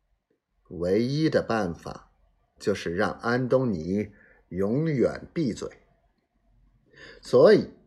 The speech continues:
才会有他们一起去大峡谷度假。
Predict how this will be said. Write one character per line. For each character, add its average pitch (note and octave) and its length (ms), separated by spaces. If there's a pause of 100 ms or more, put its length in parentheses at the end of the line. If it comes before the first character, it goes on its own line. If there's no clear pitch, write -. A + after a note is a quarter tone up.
才 G#2+ 240
会 B2 180
有 F2+ 140
他 - 160
们 G2+ 260 (240)
一 A#2 280
起 E2+ 220
去 - 420 (100)
大 A#2+ 320
峡 G2 300
谷 - 180
度 G2 200
假。 B2 220